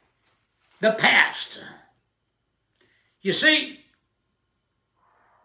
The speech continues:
when it's past, it's past. One scripture, well, there's several scriptures in the Bible says, "And it came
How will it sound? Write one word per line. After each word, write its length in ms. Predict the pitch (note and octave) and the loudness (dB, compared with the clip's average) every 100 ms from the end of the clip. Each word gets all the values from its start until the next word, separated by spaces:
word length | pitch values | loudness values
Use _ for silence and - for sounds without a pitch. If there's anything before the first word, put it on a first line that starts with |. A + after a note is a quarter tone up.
| _ _ _ _ _ _ _ _ _ _ | _ _ _ _ _ _ _ _ _ _
when 200 | F#3 B3 | -2 2
it's 220 | D4+ D4+ | 4 2
past, 600 | - - - A3 F3 - - | 0 4 4 4 -2 -6 -8
it's 180 | B3+ - | -8 -4
past. 680 | G3 A#3+ B3 - - - - _ _ _ _ _ _ _ _ _ - | 2 2 2 -4 -8 -10 -18 _ _ _ _ _ _ _ _ _ -2
One 220 | A3 B3+ | 0 0
scripture, 400 | - C#4+ C#4+ A3+ | 2 2 4 2
well, 160 | G3+ | 2
there's 160 | F3 C#3 | 2 0
several 280 | A#3+ G#3 F3 | 2 2 -2
scriptures 440 | - G3+ - D#3+ | -4 -6 -6 -8
in 80 | G3 | -6
the 60 | E3 | 0
Bible 340 | F#3+ G3+ E3+ | 2 2 0
says, 240 | - F#3 - - - - | -4 -6 -6 -20 -20 -4
"And 280 | C4 C#4 C4+ | 2 4 4
it 200 | C4+ - | 2 2
came 880 | B3 E4+ F#4 C#4 G#3 A3 - F3+ | 4 6 6 4 2 -2 -6 -12